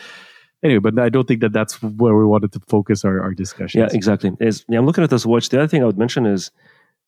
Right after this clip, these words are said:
Speaker 2: uh, like, I, again, as a dress watch, the, the polish, the high polish is so nice on the case. And it's gonna suck so
Speaker 1: Yeah.
Speaker 2: much,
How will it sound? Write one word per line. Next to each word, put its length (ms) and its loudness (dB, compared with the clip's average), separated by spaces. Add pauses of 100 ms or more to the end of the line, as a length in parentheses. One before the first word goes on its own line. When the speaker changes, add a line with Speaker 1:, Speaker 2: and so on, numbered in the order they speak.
Speaker 2:
uh, 380 -8 (200)
like, 200 -6
I, 260 -4 (140)
again, 260 -4
as 120 -4
a 40 -4
dress 300 -4
watch, 260 -4 (480)
the, 260 -2
the 140 -6 (220)
polish, 560 0
the 60 -8
high 200 -6
polish 420 -2
is 100 -8
so 360 -4
nice 320 -2
on 160 -10
the 60 -10
case. 400 -12 (580)
And 160 0
it's 120 -4
gonna 200 0
suck 440 -6
so 200 0
Speaker 1:
Yeah. 80 4
Speaker 2:
much, 400 -2